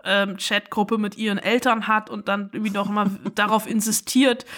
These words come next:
dass die Eltern es doch bitte ernst nehmen und zu Hause bleiben sollen und dass sie Risikogruppe sind. Und da bin ich doch irgendwie, also das waren so Dialoge, die kamen mir sehr, sehr bekannt vor.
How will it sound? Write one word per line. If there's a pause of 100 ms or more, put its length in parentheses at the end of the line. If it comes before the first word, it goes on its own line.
(280)
dass
die
Eltern
es
doch
bitte
ernst
nehmen
und
zu
Hause
bleiben
sollen
und
dass
sie
Risikogruppe
sind. (420)
Und
da
bin
ich
doch
irgendwie,
also
das (100)
waren
so
Dialoge,
die
kamen
mir
sehr,
sehr
bekannt
vor.